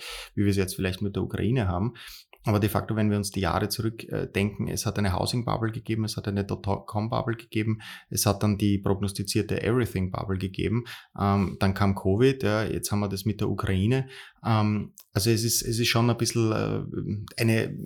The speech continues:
herausfordernde Zeit, in der wir, in der wir uns befinden. Und, äh,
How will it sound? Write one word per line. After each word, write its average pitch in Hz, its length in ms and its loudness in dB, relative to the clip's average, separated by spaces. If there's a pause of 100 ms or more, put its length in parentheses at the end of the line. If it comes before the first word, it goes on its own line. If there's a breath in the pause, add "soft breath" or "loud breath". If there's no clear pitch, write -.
(320)
herausfordernde 101 920 2
Zeit, 101 360 0
in 98 80 0
der 90 180 0
wir, 90 160 -2
in 101 160 -4
der 98 160 -4
wir 101 140 -2
uns 98 160 -4
befinden. 101 540 -2 (340 loud breath)
Und, 107 280 -2
äh, - 140 -8